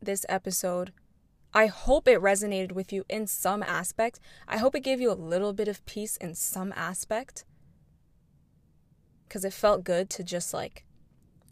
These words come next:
record this episode and just have it be, like,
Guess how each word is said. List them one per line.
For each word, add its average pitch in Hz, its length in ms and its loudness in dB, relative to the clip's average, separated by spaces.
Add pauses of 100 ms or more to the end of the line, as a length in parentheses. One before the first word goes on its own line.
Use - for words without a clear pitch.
(480)
record 180 440 -2
this 170 200 -4
episode 165 400 -4
and 170 80 -10
just - 160 -10
have 160 180 -8
it 170 140 -10
be, 160 100 -10
like, 156 220 -10